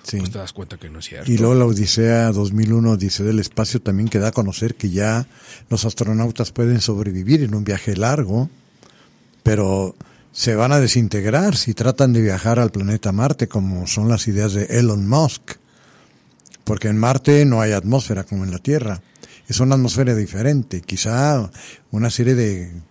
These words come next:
Speaker 1: gases raros y hasta cierta altitud nada más,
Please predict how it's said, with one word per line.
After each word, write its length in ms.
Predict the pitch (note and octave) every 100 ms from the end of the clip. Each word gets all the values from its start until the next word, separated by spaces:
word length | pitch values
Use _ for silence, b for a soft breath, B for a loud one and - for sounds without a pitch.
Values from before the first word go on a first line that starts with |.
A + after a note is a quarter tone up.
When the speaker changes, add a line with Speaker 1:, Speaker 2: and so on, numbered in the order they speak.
| -
Speaker 1:
gases 460 | G#2+ A2 A#2 C3 A#2+
raros 480 | C3 C3 B2+ C#3+ B2+
y 100 | A2+
hasta 240 | F#2 G#2
cierta 400 | - G#2+ - B2+
altitud 460 | A#2 - G2 B2+ A#2
nada 260 | G2+ F2+
más, 380 | F#2+ D3+ - -